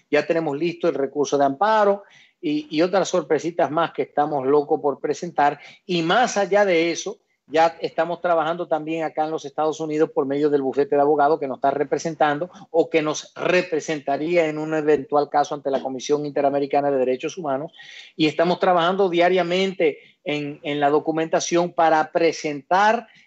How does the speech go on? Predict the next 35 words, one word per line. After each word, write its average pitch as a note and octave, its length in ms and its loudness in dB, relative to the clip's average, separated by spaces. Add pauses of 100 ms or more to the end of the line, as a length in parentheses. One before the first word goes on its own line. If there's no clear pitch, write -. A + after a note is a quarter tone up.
eh, D3+ 220 0
ante D3+ 220 -4
la D3 100 -4
Comisión D3+ 480 -4
Interamericana D#3 760 -2
de D3 100 0
Derechos C#3 400 -2
Humanos D3 500 -2 (240)
lo C#3+ 120 2
más D#3 280 0
rápido F3+ 540 2
posible F3+ 640 0
ante E3+ 360 0
la D3+ 140 4
evidente D#3 540 0
violación D#3+ 560 2
de F3+ 100 -2
nuestros E3+ 300 -2
derechos, D#3 340 2
pero D3+ 140 2
más E3 240 0
allá F#3 180 2
de F3 260 4
eso, F#3+ 320 -4 (300)
estableciendo E3+ 1040 0
un G3+ 240 0
patrón F3 420 0
de D#3+ 120 -2
discriminación E3+ 1300 -2
en D3 140 -6
contra D#3+ 400 0
de C3+ 80 2
Ramfi D3+ 340 0
Domínguez D#3 380 0
Trujillo C#3+ 480 0